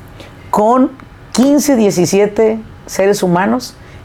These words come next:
que han aportado mucho valor a esta empresa en dieciocho meses. Entonces, yo se los digo,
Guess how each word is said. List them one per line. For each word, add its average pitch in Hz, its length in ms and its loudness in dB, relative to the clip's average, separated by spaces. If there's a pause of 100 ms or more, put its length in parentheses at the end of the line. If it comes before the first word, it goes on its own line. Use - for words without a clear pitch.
(100)
que 190 100 -2
han 196 100 2
aportado 175 500 0
mucho 180 340 -2
valor 151 260 0
a 156 60 0
esta 143 160 -10
empresa 156 340 -2
en 180 80 0
dieciocho 175 500 0
meses. - 420 -10 (420)
Entonces, 196 540 -2 (420)
yo 190 140 2
se 240 100 0
los 190 180 2
digo, 208 400 0